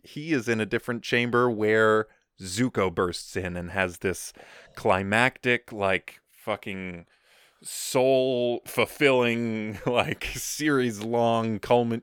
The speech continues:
cu-, cumulative speech scene face-off with his father that we've been waiting for so long for. Um, and he is able to,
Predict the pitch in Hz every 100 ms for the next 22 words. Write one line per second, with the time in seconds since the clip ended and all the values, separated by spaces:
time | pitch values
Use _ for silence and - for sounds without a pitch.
0 | _ - - 135 - 160 156 135 127 120
1 | 113 101 - - - 131 113 - - -
2 | - 123 117 110 104 98 - - - -
3 | - - - 123 117 - 101 95 - 101
4 | - 107 - - 107 101 95 95 98 90
5 | 104 98 104 101 101 - _ _ 107 95
6 | - - 165 147 123 107 98 90 80 85
7 | 87 85 - - - - - - 104 104
8 | 98 95 87 _ _ _ _ _ - -
9 | - - 113 117 113 113 101 - 143 139
10 | 120 123 117 - 117 107 104